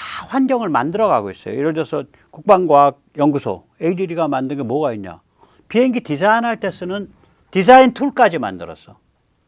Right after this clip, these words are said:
범용 디자인 툴들은 있죠. 캐드 같은 것들이 있죠. 범용 디자인 툴들은. 근데 비행기, 전투기를 디자인하려 그래?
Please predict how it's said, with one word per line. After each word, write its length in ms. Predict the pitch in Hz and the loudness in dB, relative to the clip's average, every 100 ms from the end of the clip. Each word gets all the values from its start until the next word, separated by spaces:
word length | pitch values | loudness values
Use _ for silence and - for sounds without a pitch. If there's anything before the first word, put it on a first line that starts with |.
| _ _ _ _ _ _ _ _ _ _ _ _ _ _ _ _ _ _ - | _ _ _ _ _ _ _ _ _ _ _ _ _ _ _ _ _ _ 4
범용 460 | 156 233 294 277 | 8 10 10 8
디자인 380 | 220 175 180 180 | 6 6 6 4
툴들은 380 | 156 160 170 160 | -2 -6 -2 -2
있죠. 160 | 113 127 | -2 -8
캐드 280 | - 233 208 | -6 -6 -2
같은 280 | 175 - - | -2 -4 -12
것들이 400 | 98 - - 90 _ | -16 -16 -20 -20 _
있죠. 560 | 202 208 220 196 185 - _ _ _ _ _ _ _ | -12 -8 -4 -2 -4 -6 _ _ _ _ _ _ _
범용 280 | - 185 202 | 0 2 2
디자인 340 | 156 143 143 135 _ | -2 0 0 0 _
툴들은. 560 | 139 117 110 104 90 - _ _ _ | -12 -10 -8 -10 -12 -16 _ _ _
근데 200 | - 185 | -4 -4
비행기, 600 | - 185 254 269 233 180 | -2 0 2 2 -2 -6
전투기를 580 | - 180 220 233 269 226 | -2 -2 -2 -4 -4 -2
디자인하려 640 | 156 139 147 131 113 104 | -4 0 0 0 -4 -6
그래? 220 | 95 117 | -8 -14